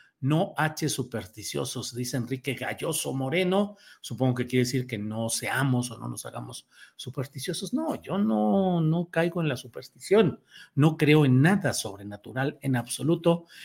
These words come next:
Y no creo en la mala, en, en, no, no soy supersticioso porque es de mala suerte. Usted lo sabe, Enrique Galloso.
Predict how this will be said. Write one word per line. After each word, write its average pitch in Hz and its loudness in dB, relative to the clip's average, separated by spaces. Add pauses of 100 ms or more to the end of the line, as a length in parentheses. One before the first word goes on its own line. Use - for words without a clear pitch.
(140)
Y 135 10
no 190 12
creo 202 12
en 190 12
la 160 10
mala, 180 6
en, 135 4
en, 131 4
no, 175 2
no 175 2
soy 180 6
supersticioso 185 2 (280)
porque - -4
es 113 0
de 110 -2
mala 92 -8
suerte. 151 -2
Usted 113 -6
lo 113 -4
sabe, 151 -2
Enrique 120 -6
Galloso. 151 -2